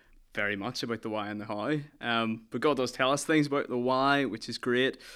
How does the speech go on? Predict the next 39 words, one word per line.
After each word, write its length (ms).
Tells 220
us 120
that 140
it's 120
about 240
singing 460
to 80
one 140
another 340
to 140
encourage 420
each 160
other. 180
Tells 240
us 140
it's 140
about 260
singing 300
to 60
Him 360
as 100
well 400
with 160
thankfulness 480
on 80
our 100
hearts. 260
So 240
there 140
are 220
things 280
there 120
that 80
we 80
can't 200
think 180
about, 400
but, 200
um, 300